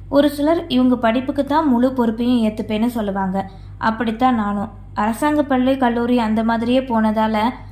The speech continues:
அதிகமா பணம் தேவைப்படல. இப்ப வேலை பார்க்குறேன், ஏதோ என்னால முடிஞ்ச உதவியை அவங்களுக்கு பண்றேன்." "ஹம், உன்ன மாதிரி இருக்கிற பொண்ணுங்க ரொம்ப பாவம்தான்.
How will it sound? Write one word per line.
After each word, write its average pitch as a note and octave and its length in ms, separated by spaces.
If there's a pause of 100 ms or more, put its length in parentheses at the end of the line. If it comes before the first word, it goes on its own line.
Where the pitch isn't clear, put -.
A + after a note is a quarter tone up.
(120)
அதிகமா A#3 500
பணம் A3 340
தேவைப்படல. G3 640 (420)
இப்ப A3 260
வேலை G#3 300
பார்க்குறேன், D4+ 560
ஏதோ C#4 320
என்னால B3 360
முடிஞ்ச A3+ 420
உதவியை G#3+ 460
அவங்களுக்கு A3 440
பண்றேன்." F#3 460 (720)
"ஹம், D4 380
உன்ன A#3 320
மாதிரி D4+ 340
இருக்கிற C#4 320
பொண்ணுங்க A#3+ 720 (400)
ரொம்ப C4+ 320
பாவம்தான். C4+ 680